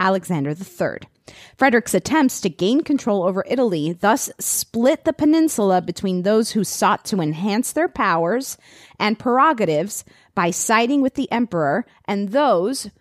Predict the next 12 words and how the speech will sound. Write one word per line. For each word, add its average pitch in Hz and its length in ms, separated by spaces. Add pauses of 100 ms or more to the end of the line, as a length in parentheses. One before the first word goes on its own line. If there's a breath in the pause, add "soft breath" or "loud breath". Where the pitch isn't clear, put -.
(160)
who, 302 280
including 277 560
the 254 80
popes, 214 560 (380)
opposed 214 840
any 277 260
imperial 226 720
interference. - 1000 (880 soft breath)
Most 370 300
often, 190 460
previously 285 560
exist-, 220 400